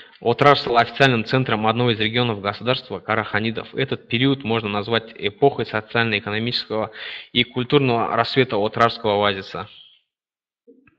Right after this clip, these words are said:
Э, во времена, э, правления городом Аль-Хакана Бильге, э, Аль-Хакана Бильге Кагана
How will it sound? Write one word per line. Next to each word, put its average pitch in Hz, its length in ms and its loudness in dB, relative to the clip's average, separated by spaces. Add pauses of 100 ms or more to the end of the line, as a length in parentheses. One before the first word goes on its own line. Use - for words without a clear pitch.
(1400)
Э, 104 420 0
во 113 160 2
времена, 139 360 6
э, 117 280 4
правления 123 680 4
городом 113 680 2
Аль-Хакана 120 640 2
Бильге, 117 440 4 (180)
э, 104 300 0 (680)
Аль-Хакана 120 600 2
Бильге 113 280 0
Кагана 117 520 2